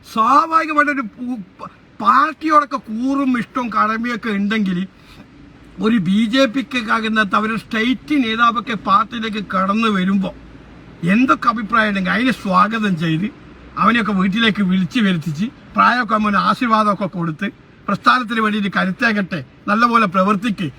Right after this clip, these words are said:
ഇനി പഴയ ചിന്താഗതിയിലേക്കൊന്നും മടങ്ങാൻ പാടില്ല, നല്ല ഉപദേശമൊക്കെ കൊടുത്ത് അങ്ങ് പറഞ്ഞേക്കേണ്ട മനുഷ്യനെ പോലത്തെ, ഇവനെ പോലത്തെ ആള് വന്നിട്ട് പറയാ, "എന്നോട് ചോദിച്ചിട്ടില്ല, എന്നോട് പറഞ്ഞിട്ടില്ല, ആ ഇപ്പം വന്നത് തെറ്റേനു,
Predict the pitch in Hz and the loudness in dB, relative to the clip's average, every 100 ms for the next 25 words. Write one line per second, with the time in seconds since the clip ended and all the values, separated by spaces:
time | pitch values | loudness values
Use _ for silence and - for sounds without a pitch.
0 | - 233 202 196 226 220 202 208 220 233 | -6 -2 0 0 0 -4 0 0 2 -2
1 | 233 220 208 196 185 190 214 220 190 190 | -2 -2 0 2 2 2 2 2 2 0
2 | 202 - - - 190 185 247 339 247 240 | 2 -2 -4 -2 0 2 2 0 0 -2
3 | 240 254 202 196 214 185 202 190 - - | -2 -4 -4 -4 -4 -2 -4 -6 -12 -2
4 | 214 240 247 208 196 233 226 220 202 190 | 0 2 2 0 0 -2 0 0 0 2
5 | 185 196 - 220 202 214 170 220 190 214 | 0 0 0 0 0 -2 -2 -2 0 -2
6 | 226 254 202 202 202 185 185 247 233 185 | 0 0 -2 -4 -2 -2 -2 -2 -4 -10
7 | 185 175 165 151 - - - - 277 - | -12 -14 -14 -20 -20 -20 -8 -6 0 2
8 | 302 - - - 277 302 247 269 262 320 | 0 0 0 0 -2 -6 -2 0 2 0
9 | - - - 311 330 311 208 277 294 330 | -6 -20 -6 0 2 2 2 2 2 0
10 | - 262 240 269 - - - - - 294 | 0 -2 0 -2 -6 -20 -20 -20 0 2
11 | 294 339 330 320 302 277 262 196 302 320 | 2 0 4 4 2 0 -2 2 2 4